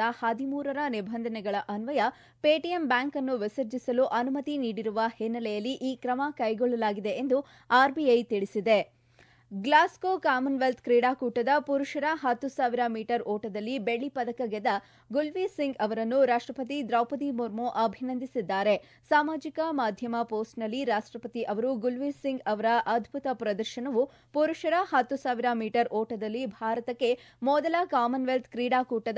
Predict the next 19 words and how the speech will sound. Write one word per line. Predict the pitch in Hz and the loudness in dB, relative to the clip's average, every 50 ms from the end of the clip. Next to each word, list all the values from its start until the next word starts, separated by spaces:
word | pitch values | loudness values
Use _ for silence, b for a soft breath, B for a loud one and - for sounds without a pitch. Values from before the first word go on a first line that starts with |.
| 247 262 | 2 2
ಪದಕ | 254 - 262 254 247 285 277 - 320 330 | 4 4 2 2 2 0 -4 -4 -4 -4
ತಂದುಕೊಟ್ಟಿದೆ | 330 294 240 226 233 254 - 254 233 - 220 185 214 | -2 -2 -2 -2 -2 -4 -4 -4 -4 -4 -4 -4 -4
ಎಂದು | 208 - 240 262 262 233 233 | -2 -2 -2 -2 -2 -2 -4
ತಿಳಿಸಿದ್ದಾರೆ. | 233 - 214 208 220 - - 214 180 208 202 202 208 208 185 - _ _ - | -2 -2 -2 -2 -2 -2 -4 -4 -2 0 0 2 2 2 0 -2 _ _ -4
ಅವರ | - 214 214 226 220 220 220 | -2 0 0 2 2 0 2
ಸಾಧನೆಯ | - 214 190 190 - 226 220 220 220 | 0 0 0 0 -2 -4 -4 -2 -2
ಬಗ್ಗೆ | 208 185 226 247 254 240 269 - - - - - 202 180 | -2 -2 -2 2 4 2 2 2 -2 -20 -14 -4 4 6
ದೇಶ | 254 277 311 - - 320 311 | 6 6 6 2 -2 -2 -2
ಹೆಮ್ಮೆ | 330 302 - 226 226 240 277 | -2 -2 -2 -4 -2 -2 -4
ಪಡುತ್ತದೆ | 277 - 233 208 214 - 208 190 208 202 | -4 -2 -2 -2 -2 -4 -2 0 0 0
ಮತ್ತು | - 214 254 269 - 262 | 0 -2 -4 -2 -2 -2
ಭವಿಷ್ಯದಲ್ಲಿ | 226 226 - 208 202 226 - - 240 196 214 202 202 | -2 -2 -4 -4 -6 -6 -6 -6 -6 -4 -2 -4 -2
ಅವರಿಗೆ | - - 208 202 220 233 233 220 247 277 B B B B B | -2 -2 -4 -2 -2 -2 0 0 0 -2 B B B B B
ಇನ್ನೂ | 262 294 320 359 349 | 0 0 2 0 0
ಅನೇಕ | 269 - 240 247 277 302 302 - 320 | 0 0 0 0 0 -2 -2 -2 -2
ಪ್ರಶಸ್ತಿಗಳು | 311 - 269 269 269 - 320 330 - - 330 277 294 262 240 240 | -2 0 0 -2 -2 -2 -4 -10 -8 -8 -8 -4 2 4 4 4
ಸಿಗಲಿ | 240 240 - 285 277 277 320 285 247 | 4 0 -4 -6 -4 -2 -2 -2 -2
ಎಂದು | 226 - - 277 285 262 262 277 | -2 -2 -2 -2 0 0 -2 -4
ಹಾರೈಸಿದ್ದಾರೆ. | 277 - 226 214 220 226 254 277 - - 240 175 160 202 196 202 208 202 | -4 -2 -2 0 0 0 0 -2 -2 -4 -4 -2 0 0 2 4 4 2